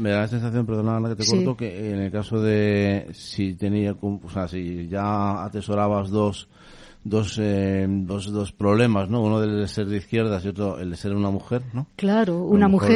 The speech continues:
Speaker 2: mujer
Speaker 1: le
Speaker 2: que,
Speaker 1: doble la,
Speaker 2: claro,
Speaker 1: ¿no?
Speaker 2: claro, una mujer que además era de origen judío, una mujer que había elegido ser voluntariamente madre soltera.
Speaker 1: La, la, la,
Speaker 2: Estoy
Speaker 1: la
Speaker 2: habla-,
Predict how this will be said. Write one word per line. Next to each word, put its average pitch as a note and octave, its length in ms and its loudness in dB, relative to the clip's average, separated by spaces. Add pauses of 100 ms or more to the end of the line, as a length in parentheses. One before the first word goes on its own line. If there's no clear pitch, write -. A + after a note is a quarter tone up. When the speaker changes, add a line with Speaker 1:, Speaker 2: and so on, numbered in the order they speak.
Speaker 2:
mujer - 20 4
Speaker 1:
le - 160 4
Speaker 2:
que, G#3+ 60 6
Speaker 1:
doble - 180 4
la, F#3 80 4
Speaker 2:
claro, F#2+ 340 4
Speaker 1:
¿no? C3+ 220 0 (280)
Speaker 2:
claro, G#3 360 6
una F#3 140 6
mujer G3+ 320 6
que A#3+ 80 6
además A3 640 8
era G#3 420 4
de F#3 160 4
origen F3+ 320 2
judío, A3+ 540 4
una G3+ 180 4
mujer F#3+ 300 0
que G3 100 2
había G3 240 4
elegido G3 800 4
ser G#3 240 2
voluntariamente F#3+ 920 4
madre F#3+ 280 2
soltera. G#3+ 560 4
Speaker 1:
La, F2+ 180 -6
la, F2 400 -2
la, E2+ 200 -2
Speaker 2:
Estoy G#3+ 340 4
Speaker 1:
la A3 80 8
Speaker 2:
habla-, G#3+ 100 2